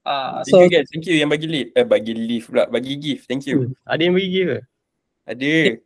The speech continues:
Speaker 3: Ini kena
Speaker 1: Apa ni, Crypto Lighter apa?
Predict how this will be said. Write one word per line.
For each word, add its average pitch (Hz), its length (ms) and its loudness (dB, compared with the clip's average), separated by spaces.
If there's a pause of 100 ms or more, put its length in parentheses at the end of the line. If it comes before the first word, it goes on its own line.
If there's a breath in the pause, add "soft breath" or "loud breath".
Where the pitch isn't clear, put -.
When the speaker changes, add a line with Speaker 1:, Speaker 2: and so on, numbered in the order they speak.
(220)
Speaker 3:
Ini 151 240 2
kena 165 200 6 (1300)
Speaker 1:
Apa 190 180 4
ni, 233 140 4
Crypto 220 320 0
Lighter 233 420 4
apa? 196 220 -4